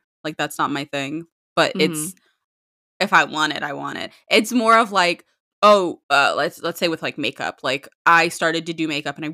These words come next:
Speaker 1: really loved it. If it's, like, my craft, I'm like, "Okay, I, I'm gonna invest money into it." Like, "All right, I'm gonna put money into this."
Speaker 2: Mm-hmm.
Speaker 1: Or, <sighs> I don't know, like, if I have it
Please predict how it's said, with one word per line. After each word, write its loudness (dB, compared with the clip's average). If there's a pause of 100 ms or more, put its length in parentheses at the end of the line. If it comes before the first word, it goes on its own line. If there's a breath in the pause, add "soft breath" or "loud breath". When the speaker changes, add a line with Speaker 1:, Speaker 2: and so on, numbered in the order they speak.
(160)
Speaker 1:
really -6
loved -6
it. -6
If -12
it's, -12
like, -8
my -4
craft, 0
I'm -8
like, -14
"Okay, -4 (160)
I, 0
I'm -4
gonna -8
invest -10
money -14
into -18
it." -14
Like, -14 (360)
"All 6
right, 2
I'm -2
gonna -2
put -12
money -12
into -10
this." -10
Speaker 2:
Mm-hmm. -20
Speaker 1:
Or, 2 (1040 soft breath)
<sighs> -12
I 6
don't 2
know, 4
like, 2
if 2
I 8
have 4
it 0